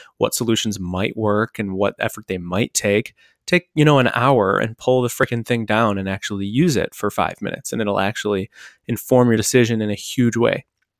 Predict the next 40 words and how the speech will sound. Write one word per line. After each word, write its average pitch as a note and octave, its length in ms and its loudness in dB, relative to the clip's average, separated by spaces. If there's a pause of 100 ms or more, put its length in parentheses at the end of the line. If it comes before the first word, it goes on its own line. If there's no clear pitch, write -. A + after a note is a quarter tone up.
(400)
So - 120 4
I B2 40 6
decided B2 400 2
to A#2+ 80 0
just - 340 -2
pull D#3 140 4
it D3+ 80 2
down A#2+ 320 0 (320)
and A#2+ 100 -6
start A2+ 460 0
just C#3+ 220 0
hacking B2 400 0
on A2+ 160 0
it, B2 120 -4
seeing A#2+ 220 -2
if A#2 140 -6
I A2 80 2
could A2+ 260 -4 (100)
retrofit A2+ 540 2
it A2 120 0
into A2 280 -6
Livewire G2+ 600 -4 (420)
and G#2+ 260 -6
make G#2 180 -6
it - 80 -4
work. - 440 0 (360)
Um, F#2+ 480 -2
so - 140 0
that C#3+ 200 2
part F#3+ 160 2
didn't C#3+ 180 2
take C3 180 2
me G#2+ 100 -4
too - 260 -2
long, A2+ 400 2
but A#2 100 -6
like B2+ 180 0
I A#2 60 0
said, G#2+ 340 0
the, A2+ 80 -4